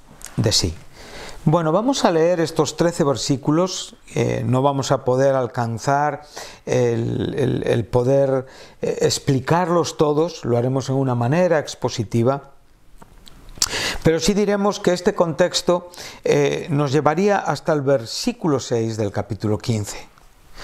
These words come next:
donde ya el propio apóstol cambiaría el guión y ya pasaría de débiles y fuertes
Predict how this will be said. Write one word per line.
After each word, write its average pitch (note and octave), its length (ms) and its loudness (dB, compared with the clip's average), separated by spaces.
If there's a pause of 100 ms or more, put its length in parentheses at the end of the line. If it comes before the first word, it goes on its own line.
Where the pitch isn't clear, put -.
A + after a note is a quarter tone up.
(260)
donde B2+ 300 2
ya D3+ 300 2 (260)
el C#3 140 2
propio F3+ 320 2
apóstol F3+ 500 2
cambiaría D3 600 2
el F3 80 2
guión D3 420 0 (300)
y C3+ 80 -2
ya F#3+ 180 2
pasaría E3+ 480 2
de C#3 140 0
débiles D#3 760 0
y C3+ 80 -4
fuertes C3+ 640 -2